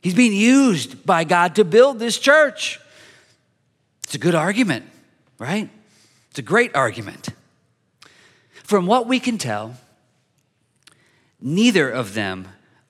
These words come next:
are necessarily wrong. But their relationship is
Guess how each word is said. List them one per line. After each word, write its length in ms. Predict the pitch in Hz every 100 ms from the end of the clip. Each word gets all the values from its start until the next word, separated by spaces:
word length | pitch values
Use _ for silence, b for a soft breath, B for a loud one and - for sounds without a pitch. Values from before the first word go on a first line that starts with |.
| -
are 120 | 127
necessarily 920 | 123 156 147 123 110 98 95 95 92 _ _ _ _
wrong. 480 | - 104 95 - - - _ _ _ _ _ _ _ _ _ _ _ _ _ B B
But 480 | 120 170 120 - - - _ _ _ b b -
their 720 | 104 113 147 156 160 165 139 107
relationship 1040 | 113 101 127 131 - 139 - 147 139 139 b b b
is 600 | - 120 117 113 113 -